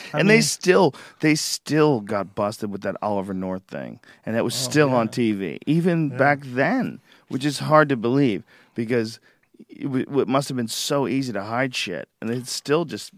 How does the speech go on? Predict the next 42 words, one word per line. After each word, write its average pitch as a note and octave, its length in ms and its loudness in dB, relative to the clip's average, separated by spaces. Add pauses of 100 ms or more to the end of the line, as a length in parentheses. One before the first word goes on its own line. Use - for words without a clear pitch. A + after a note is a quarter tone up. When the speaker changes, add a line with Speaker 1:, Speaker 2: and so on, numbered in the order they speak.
Speaker 1:
blew G#2+ 220 -4
up F#2+ 160 -6
in F2+ 60 -12
their F2+ 100 -8
faces. F2+ 380 -12
Speaker 2:
Well, C#3+ 100 -6
I D3 40 -2
was D3+ 180 -4
reading, C#3 280 -4
I'm B2+ 200 -6
reading C#3 160 -4
a - 40 -8
book B2+ 220 -4
right A2+ 140 -8
now A#2+ 260 -4
called, G#2+ 420 -8
uh, G2+ 180 -8
The G2+ 80 -10
Way A2+ 200 -4
of G#2+ 80 -4
the F#2+ 80 -12
Knife. G#2 460 -12 (180)
And A#2+ 140 -14
it's - 140 -18
a G#2+ 40 -12
book A2 280 -8
about G2+ 480 -8
how, G#2 560 -10 (720)
basically, A#2+ 320 -2
like, A2 100 -2
we G#2+ 60 -8
were, G#2 100 -4
we G2+ 100 -6
were - 60 -12
talking A2 220 -4
about G2+ 120 -4
the G2 80 -8
drone A#2 500 -6 (100)
shit. C#3 340 -6 (800)
And G2+ 520 -10 (960)
to - 100 -8
where A2+ 540 -4